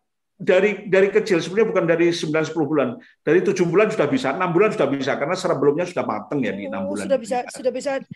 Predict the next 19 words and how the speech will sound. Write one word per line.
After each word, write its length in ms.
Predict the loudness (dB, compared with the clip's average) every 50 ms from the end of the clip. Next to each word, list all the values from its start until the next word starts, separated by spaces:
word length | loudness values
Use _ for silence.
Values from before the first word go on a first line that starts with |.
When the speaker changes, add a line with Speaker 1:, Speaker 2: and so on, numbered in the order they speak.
| -20 _ _ _
Speaker 1:
Ah, 80 | -8 -6
Speaker 2:
artinya 160 | -4 -4 -4
Speaker 1:
ah. 60 | -4 -4
Speaker 2:
dirangsang 380 | -2 -2 -4 -4 -4 -6 -8 -8
untuk 160 | -10 -12 -10
tepuk 240 | -10 -10 -10 -8 -6
tangan 240 | -6 -6 -6 -6 -6
ya? 240 | -4 -6 -6 -8 -12 _ _ -10 -6
Speaker 1:
Ah, 80 | -4 -4
ah, 280 | -4 -4 -6 -6 -6 -8 -10 -14 -16 -14 -10
sudah 80 | -8 -6 -4
bisa 140 | -4 -4 -4
dirangsang 400 | -6 -4 -4 -6 -6 -8 -10 -12
untuk 160 | -12 -12 -12 -14
tepuk 220 | -12 -12 -12 -14
tangan. 160 | -14 -14 -8 -4
Speaker 2:
Oh. 60 | -2
Speaker 1:
Nah, 140 | 0 0 0 -2 -4 -6 -8 -10 -14 -18 -20 -20 -20 -20 -20 -20 _ _ _ _ _ _ -18 -14 -8 -4
masuk 300 | -2 -2 0 2 2